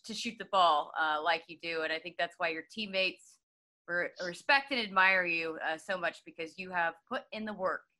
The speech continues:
to get there. So thanks again. And, uh, what's, what's on doc-, on the docket for the rest of the day? You going out to shoot? It's a nice day today, right?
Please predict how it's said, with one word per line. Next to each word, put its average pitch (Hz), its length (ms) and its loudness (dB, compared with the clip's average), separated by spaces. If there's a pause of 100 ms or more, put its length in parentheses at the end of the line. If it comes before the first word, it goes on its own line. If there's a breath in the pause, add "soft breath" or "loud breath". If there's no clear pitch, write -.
(160)
to 156 60 -10
get 160 260 -10
there. 135 180 -6
So - 240 -16
thanks 277 220 2
again. 302 400 4
And, 214 180 4
uh, 190 340 6 (340)
what's, 277 220 6
what's 294 220 6
on 311 140 6
doc-, 277 340 6
on 247 180 6
the 247 80 2
docket 233 380 4
for 226 100 -4
the 214 80 0
rest 220 220 4
of 214 60 -12
the 202 80 -6
day? 202 340 8
You 175 100 -8
going 208 180 6
out 202 120 4
to 196 80 -12
shoot? 247 340 -4
It's - 140 -10
a 226 60 -4
nice 240 240 4
day 254 160 6
today, 180 180 4
right? 196 320 6